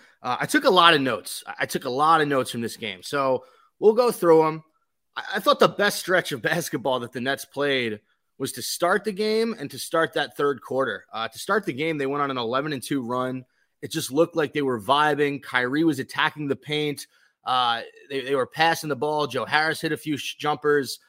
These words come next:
Claxton got into the mix. And it just seemed like when they're able to gel like that,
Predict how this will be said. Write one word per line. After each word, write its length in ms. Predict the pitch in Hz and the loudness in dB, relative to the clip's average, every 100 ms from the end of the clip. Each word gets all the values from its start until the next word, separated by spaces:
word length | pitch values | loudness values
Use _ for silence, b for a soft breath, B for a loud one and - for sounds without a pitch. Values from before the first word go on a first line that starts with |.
| _ | _
Claxton 480 | - 160 170 - 160 | -2 2 2 0 -2
got 140 | 151 | 0
into 160 | 147 135 | -2 -2
the 80 | 139 | -2
mix. 420 | 143 139 - - b b | 0 0 -2 -10 b b
And 100 | - | 0
it 60 | 196 | 0
just 200 | 247 - | 2 -2
seemed 180 | 247 220 | 0 2
like 200 | 190 135 | 2 0
when 220 | 147 165 | 0 0
they're 240 | 165 220 208 | 2 2 2
able 340 | 180 196 185 | 2 0 -2
to 180 | - 143 | -4 -8
gel 380 | 104 151 190 202 | -4 -2 0 2
like 260 | 131 110 | 0 -4
that, 300 | 113 101 107 | -4 -2 -4